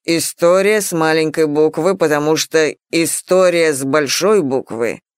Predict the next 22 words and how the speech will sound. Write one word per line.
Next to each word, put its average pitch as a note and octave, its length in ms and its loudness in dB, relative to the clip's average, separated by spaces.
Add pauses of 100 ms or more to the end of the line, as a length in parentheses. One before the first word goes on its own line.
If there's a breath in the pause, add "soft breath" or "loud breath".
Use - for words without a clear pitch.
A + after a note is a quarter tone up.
(120)
может F#3+ 580 0
относиться F#3 720 0
исключительно G3 920 0
к F#3+ 160 -2
императору E3+ 800 0
всероссийскому. C3 1200 -4 (680)
Однако F#3 440 2
я A#3 180 4
не A#3 140 2
желаю A3 420 2
пользоваться D3+ 580 0
своим D3 320 0
статусом, F3+ 680 0
чтобы D3 400 2
подвергать D#3 680 0
тебя D3+ 260 0
цензуре D3+ 800 0 (360)
и D3+ 120 0
запрещать F#3+ 640 0
публикацию F3+ 720 0
твоего D3+ 420 2
произведения». C3+ 1000 -4